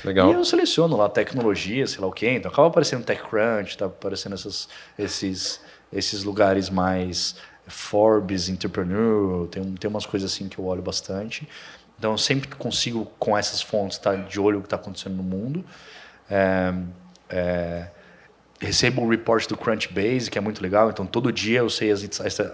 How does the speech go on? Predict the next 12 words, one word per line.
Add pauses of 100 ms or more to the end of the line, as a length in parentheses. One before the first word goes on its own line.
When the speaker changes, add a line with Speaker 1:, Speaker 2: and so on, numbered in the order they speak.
Speaker 2:
as, (320)
as
startups
que
estão
recebendo
investimento,
as
startups
que
estão, (360)
é,